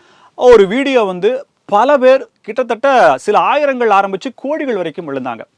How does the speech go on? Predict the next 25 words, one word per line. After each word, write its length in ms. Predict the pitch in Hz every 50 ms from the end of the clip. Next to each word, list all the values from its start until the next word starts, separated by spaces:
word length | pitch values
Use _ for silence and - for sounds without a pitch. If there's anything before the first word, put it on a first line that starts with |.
| _ _ _ _ _
இந்திய 340 | 175 233 285 349 349 339
அரசு 360 | 277 226 226 196 - 254 269 247
ஒரு 160 | 214 185 -
கடுமையான 580 | - - 214 277 285 294 277 254 247 247 247
நடவடிக்கை 520 | 214 180 170 185 190 202 190 190 - 180 160
எடுத்தாங்க. 540 | 143 147 143 156 147 135 143 185 247 269 -
இதன் 260 | - 165 156 190 208 214
மூலமாக 540 | 208 202 208 196 180 180 180 180 - 254 254 -
செயல்படக்கூடியவர்களை 960 | 180 180 208 208 214 208 202 - 196 175 170 165 151 147 151 170 226 262 254
கண்டறியும் 440 | - 208 208 220 240 220 202 214 196
சொல்லி 180 | 180 175 151
ஆரம்பிக்கும் 400 | 139 139 165 180 165 151 147 139
போது 160 | 123 123 117
தான், 200 | 117 151 185 - - _ _ _ _ _
இது 200 | - 143 139 147
இந்தியாவிலிருந்தே 840 | 156 175 208 233 254 254 269 262 254 247 233 226 220 208 202 247 247
நடக்கல, 460 | 214 170 160 175 196 170 - 190 220 240 220 165 151
உலகத்தினுடைய 500 | 185 226 240 254 233 - 214 220 190 185 175 -
பல 160 | - 196 233 240
நாடுகள் 340 | 233 226 240 233 240 226
நடக்குது 340 | 196 180 165 170 - 175 165
அப்படின்றது 400 | 147 147 151 147 147 143 135 131
விஷயம் 280 | 131 151 - 202 180 156 -
தெரிஞ்ச 260 | 160 180 220 196 180
உடனே, 340 | 151 131 123 117 143 220